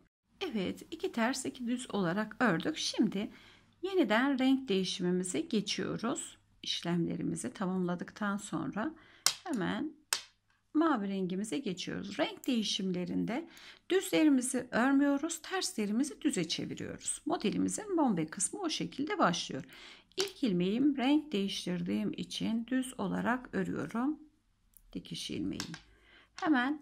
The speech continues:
iki tane tersimi görüyorum. İki tersimi iki düz olarak örüyorum. İki düzümü örmeden şişime takıyorum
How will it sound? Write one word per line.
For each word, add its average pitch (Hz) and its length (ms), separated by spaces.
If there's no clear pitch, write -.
iki 285 180
tane 220 400
tersimi 208 540
görüyorum. 190 540
İki 320 220
tersimi 202 640
iki 311 340
düz 330 340
olarak 208 680
örüyorum. - 480
İki 392 240
düzümü 220 480
örmeden 247 580
şişime 247 500
takıyorum 202 640